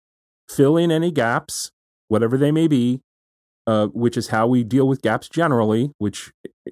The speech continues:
are always there in, in point of fact. There's always some stuff they didn't write down. Um, then, then that's good contract law. And if, as a consequence of proceeding in that manner, you, you learn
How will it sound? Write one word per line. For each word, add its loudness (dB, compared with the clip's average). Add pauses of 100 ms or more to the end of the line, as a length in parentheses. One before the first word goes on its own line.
(120)
are 2
always 0
there 2
in, -4 (240)
in -2
point -4
of -6
fact. -8 (320)
There's -2
always 2
some -2
stuff -2
they -2
didn't 0 (100)
write -2
down. -4 (500)
Um, 0 (340)
then, 2 (140)
then 0
that's -2
good 4
contract -8
law. -8 (500)
And 0
if, 0
as -2
a 0
consequence 0
of -2 (120)
proceeding 0
in 2
that 0
manner, 0 (380)
you, 0
you 2
learn 2